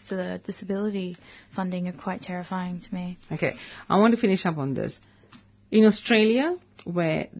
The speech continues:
Speaker 2: the ten richest Australian families have the same wealth as the poorest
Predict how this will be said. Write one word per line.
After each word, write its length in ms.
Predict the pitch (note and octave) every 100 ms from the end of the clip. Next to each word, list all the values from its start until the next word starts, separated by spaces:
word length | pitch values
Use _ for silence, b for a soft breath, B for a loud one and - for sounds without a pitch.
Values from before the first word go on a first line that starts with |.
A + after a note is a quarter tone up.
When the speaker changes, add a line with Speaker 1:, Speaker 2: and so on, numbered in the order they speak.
| F3+
Speaker 2:
the 60 | D#3+
ten 460 | - C4+ C#4 A#3
richest 560 | G#3+ A#3 - B3+ - -
Australian 400 | F3 - G3 F3+
families 540 | F3+ F#3+ F3 D#3+ E3+ F3+
have 260 | - E3+ D#3+
the 100 | D#3+
same 400 | - G3+ G3 E3+
wealth 320 | E3+ D#3+ - B B B -
as 240 | - D3+ -
the 180 | C3+
poorest 540 | D3+ - G3+ F3 F3+